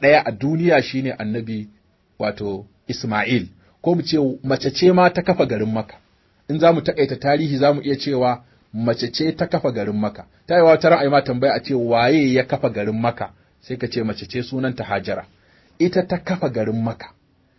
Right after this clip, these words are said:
Duk wanda ya zo Makka a bayanta ya zo. Ko mu ce ita da mijinta Annabi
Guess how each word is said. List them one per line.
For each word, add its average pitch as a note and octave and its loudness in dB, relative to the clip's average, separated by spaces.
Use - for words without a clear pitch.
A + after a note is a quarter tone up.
Duk B3+ -2
wanda A#3 6
ya D3+ 6
zo D3+ 2
Makka D3+ -4
a A2 -4
bayanta A2 -2
ya F2+ -8
zo. F2+ -12
Ko G3+ 6
mu G3 0
ce F3 0
ita G3 0
da F#3 2
mijinta D#3 2
Annabi D3 -2